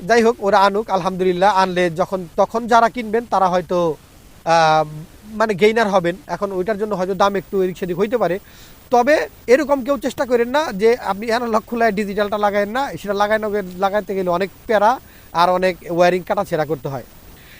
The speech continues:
এখন কথা হচ্ছে যে অ্যানালগের সুবিধা কী আর ডিজিটালের সুবিধা কী, যে যার জন্য মানুষ এত অবসেসড হয়ে রয়েছে যে ডিজিটালই লাগবে। দেখেন, অ্যানালগ মিটারও, অ্যানালগ মিটারে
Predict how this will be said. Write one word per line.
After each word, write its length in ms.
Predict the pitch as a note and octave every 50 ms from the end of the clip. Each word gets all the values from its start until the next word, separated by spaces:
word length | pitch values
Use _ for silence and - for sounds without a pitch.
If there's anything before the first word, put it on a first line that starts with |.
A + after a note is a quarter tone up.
| - -
এখন 280 | - G3 G#3+ C4 C#4+ C4
কথা 180 | C#4 A3 C4
হচ্ছে 400 | C4+ C4 - - A3+ G#3 G3+ G#3+
যে 120 | F#3 G#3+ A3+
অ্যানালগের 400 | - G#3+ B3 C#4 C4 A#3+ A3+ A#3+
সুবিধা 340 | - - B3+ A#3+ A#3 A#3 A#3
কী 160 | - C4+ C#4
আর 100 | B3 G3
ডিজিটালের 420 | E3 E3 G#3 F#3+ F#3 G3 G3 F#3 E3+
সুবিধা 320 | - G3 E3 E3+ D#3 E3
কী, 140 | C3+ - D#3+
যে 100 | D3+ D#3+
যার 240 | C#3+ F3+ E3+ E3+ E3
জন্য 180 | G3 G3 G3
মানুষ 320 | G3 F#3 F3+ F3+ F#3+ E3 G3+
এত 160 | G3 - G#3+
অবসেসড 580 | F#3+ G3 F#3+ - - - G#3+ G#3+ F#3 - - F#3
হয়ে 140 | F#3+ F#3+
রয়েছে 320 | F3 F#3 F3 - - D3 C#3 - - - - - -
যে 80 | D#3+ F3
ডিজিটালই 460 | D#3+ G#3+ G#3+ F#3 F#3+ F#3+ F3 E3 D#3
লাগবে। 280 | D3 C#3+ A#2+ A#2 A2+ - - - - - - - - - - - - - -
দেখেন, 260 | F3 G#3 G3 - D#3+ B2+ - - - - -
অ্যানালগ 360 | A#3+ B3+ C4 B3 A#3+ B3 A3
মিটারও, 380 | A3 B3 A#3 C4 B3+ C4 B3 G#3+ - - -
অ্যানালগ 380 | A#3+ A#3 A3 A#3 A#3+ A3+ A3+ G#3+
মিটারে 500 | G#3 A3 A3 A#3 A#3 A3 A#3 A#3+ B3 B3+